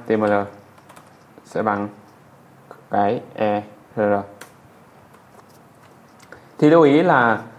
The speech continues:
khi mà lỗi xảy ra ấy, thì cái thằng cat này này, nó sẽ nhận một cái tham số là một cái error.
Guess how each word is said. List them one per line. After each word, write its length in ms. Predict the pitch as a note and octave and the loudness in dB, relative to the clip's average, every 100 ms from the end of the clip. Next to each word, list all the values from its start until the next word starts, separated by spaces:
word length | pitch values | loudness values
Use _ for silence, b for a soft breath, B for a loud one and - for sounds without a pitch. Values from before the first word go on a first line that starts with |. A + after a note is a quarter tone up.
| - | -10
khi 280 | - F#3 F#3 | 0 4 4
mà 320 | D3+ B2 A2 | 4 2 2
lỗi 220 | A2 A#2+ F2+ | 2 2 2
xảy 140 | A2 | 2
ra 180 | A#2+ A#2+ | 2 0
ấy, 160 | A2+ | -2
thì 220 | C3 A2+ G#2 - | -2 -4 -4 -4
cái 320 | G#2 A2 B2+ | -2 0 -2
thằng 140 | A2 | -6
cat 280 | G2 C3+ D#3+ | -2 0 0
này 80 | C3 | 0
này, 180 | A2 G2+ A2 | -2 -4 -6
nó 100 | A2+ | -4
sẽ 140 | - | 0
nhận 220 | C#3+ C3 | 0 0
một 60 | A2+ | -2
cái 80 | A#2 | -2
tham 180 | B2 | -2
số 240 | A#2 G#2 A#2+ | 0 2 2
là 100 | B2+ | 0
một 60 | G#2+ | -2
cái 100 | B2 | -4
error. 420 | - A#2 A2+ G#2 | -2 0 2 2